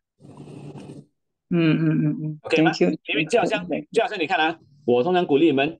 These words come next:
Speaker 2: 你们最好冲凉之前喝一杯水。
Speaker 1: 哦。
Speaker 2: 啊，尤其你们一冲冷水的时候，你血管会收缩。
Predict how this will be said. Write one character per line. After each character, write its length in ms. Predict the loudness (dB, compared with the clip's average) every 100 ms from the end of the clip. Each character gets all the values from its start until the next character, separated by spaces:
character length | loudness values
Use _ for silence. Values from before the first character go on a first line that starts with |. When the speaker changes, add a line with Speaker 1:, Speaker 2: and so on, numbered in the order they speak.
| _
Speaker 2:
你 100 | 0
们 140 | 2
最 140 | 2 0
好 80 | 0
冲 320 | -2 0 2
凉 260 | 0 0
之 240 | -2 0 0
前 320 | 0 -2 -2
喝 80 | 0
一 80 | 0
杯 180 | 2 2
水。 280 | 0 -4 -8 _ _ _ -20 -20 -20 -20 -20 _ _ _ -2
Speaker 1:
哦。 720 | 2 4 2 2 -2 -8 -14 _ _ _
Speaker 2:
啊， 360 | -2 -2 -4 -8 _ _
尤 140 | 2
其 220 | 2 2 2
你 100 | 2
们 200 | 0 -2
一 60 |
冲 300 | -4 -2 0
冷 180 | 2 0
水 140 | 2
的 100 | 0
时 100 | 2
候， 100 | 2
你 100 | 2
血 180 | 0 0
管 140 | 0 0
会 100 | 0
收 220 | 0 2
缩。 280 | 2 -2